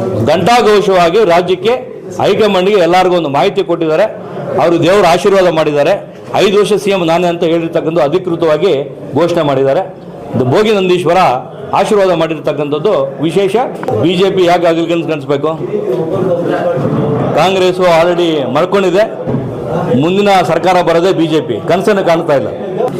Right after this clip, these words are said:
ಚಿಕ್ಕಬಳ್ಳಾಪುರ ಹಾಗೂ ಕೋಲಾರ, ಬೆಂಗಳೂರು ಗ್ರಾಮಾಂತರ ಏರಿಯಾಗೆ ಏನು ಇವತ್ತು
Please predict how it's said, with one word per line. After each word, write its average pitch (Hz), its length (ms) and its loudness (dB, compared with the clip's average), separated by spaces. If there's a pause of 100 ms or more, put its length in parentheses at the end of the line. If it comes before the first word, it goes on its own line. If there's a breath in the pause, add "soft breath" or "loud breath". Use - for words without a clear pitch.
(240)
ಚಿಕ್ಕಬಳ್ಳಾಪುರ 202 720 2
ಹಾಗೂ 180 600 2
ಕೋಲಾರ, 180 520 2
ಬೆಂಗಳೂರು 160 360 -2
ಗ್ರಾಮಾಂತರ 156 500 -2 (2250)
ಏರಿಯಾಗೆ 165 540 2
ಏನು 170 180 2
ಇವತ್ತು 156 340 0